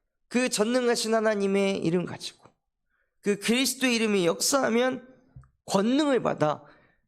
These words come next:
예루살렘, 유대, 사마리아, 땅끝까지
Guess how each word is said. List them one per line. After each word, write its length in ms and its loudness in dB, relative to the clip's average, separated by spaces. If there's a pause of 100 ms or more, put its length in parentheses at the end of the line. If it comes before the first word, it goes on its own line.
(140)
예루살렘, 1120 -2 (640)
유대, 580 -2 (220)
사마리아, 840 -2 (640)
땅끝까지 1080 0